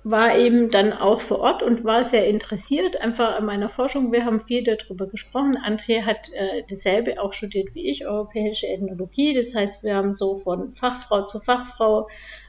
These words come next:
äh, gesprochen. Ich als diejenige, die quasi ganz neu kam und nichts verstanden hat. Hä, warum macht ihr das so? Was soll das? Wie geht das? Und so. Und sie, die schon, quasi schon immer da war und für die das alles ganz,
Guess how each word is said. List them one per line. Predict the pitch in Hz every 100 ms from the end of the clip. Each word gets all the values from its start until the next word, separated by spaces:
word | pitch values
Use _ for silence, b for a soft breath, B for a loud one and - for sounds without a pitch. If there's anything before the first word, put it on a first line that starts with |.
| -
äh, | 190 185
gesprochen. | 185 180 - 233 285 311 254
Ich | 247 254 - 208
als | 202 -
diejenige, | - 220 233 220 208 208 202 196 B B -
die | 208
quasi | - 196 196 208
ganz | 190 180 -
neu | 202 185 254
kam | - 226 214
und | 196 196
nichts | 214 269 214 -
verstanden | 214 214 196 196 220 220
hat. | 262 -
Hä, | 196 214 214
warum | 196 190 196
macht | 196 -
ihr | -
das | 190 196 -
so? | 233 277 208
Was | 170 -
soll | 196 214 254
das? | 247 -
Wie | 180
geht | - 240 -
das? | 254 247 - B B B B
Und | - 226
so. | 233 247 254
Und | - 202
sie, | - 240 247 254
die | 214 214
schon, | - 190 -
quasi | - 196 196 214
schon | 185 180
immer | 226 269
da | 233 208 202
war | 208 208
und | 208
für | 220
die | - 202
das | 196 196
alles | - 175 196
ganz, | - 175 196 -